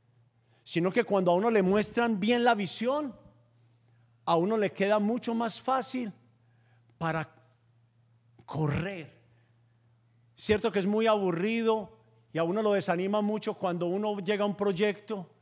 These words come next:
a una empresa que usted ve que no saben ni para dónde van. Y usted lo primero que dice, esta gente no sabe ni pa' dónde va, ¿sí o no? ¿Y qué trae? Un desánimo.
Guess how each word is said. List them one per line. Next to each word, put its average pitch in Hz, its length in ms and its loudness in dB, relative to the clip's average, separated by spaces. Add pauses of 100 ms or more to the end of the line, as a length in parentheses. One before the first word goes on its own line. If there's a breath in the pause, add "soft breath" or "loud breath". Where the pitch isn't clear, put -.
(420 soft breath)
a 170 140 2
una 196 200 4
empresa 208 460 -4
que 185 120 -10
usted 180 240 -4
ve 196 120 -2
que 202 120 -8
no 202 140 -4
saben 202 380 0
ni 190 100 0
para 165 220 0
dónde 170 260 -2
van. 185 140 -4
Y 185 60 -4
usted - 520 -6
lo 214 60 2
primero 196 240 0
que 185 80 -2
dice, 185 140 -4
esta 196 160 -4
gente 202 200 -6
no 196 100 -6
sabe 202 340 -4 (260 soft breath)
ni 170 160 -4
pa' 151 120 -4
dónde 156 180 -4
va, 123 160 -14 (160)
¿sí - 140 -12
o 262 80 0
no? 160 200 -4 (400 soft breath)
¿Y 180 100 -8
qué 202 140 -4
trae? 156 440 0 (100)
Un 180 280 -2
desánimo. 147 920 -6